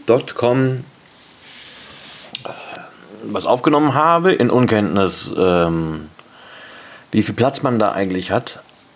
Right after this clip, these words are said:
Und da mir eigentlich auch gar nicht angezeigt wird, wie groß die Dateien sind, die ich dann so aufnehme, das könnte ich wahrscheinlich auf meinem,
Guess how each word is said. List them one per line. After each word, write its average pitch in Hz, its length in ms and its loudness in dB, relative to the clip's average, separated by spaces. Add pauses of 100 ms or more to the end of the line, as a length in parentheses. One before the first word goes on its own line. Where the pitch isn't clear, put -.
(120)
Und 110 380 4
da 101 100 2
mir 104 220 2
eigentlich 101 220 0
auch 92 120 -2
gar 92 120 0
nicht 95 140 -2
angezeigt 92 460 -4 (360)
wird, 117 800 2
wie - 80 -2
groß 92 240 -4
die 92 80 -8
Dateien 113 480 2
sind, 78 220 0
die - 40 -2
ich - 60 -6
dann - 160 -4
so - 120 -4
aufnehme, 92 1400 0
das - 180 -4
könnte 85 180 -4
ich - 100 -12
wahrscheinlich 82 360 -4
auf 82 120 -6
meinem, 82 340 0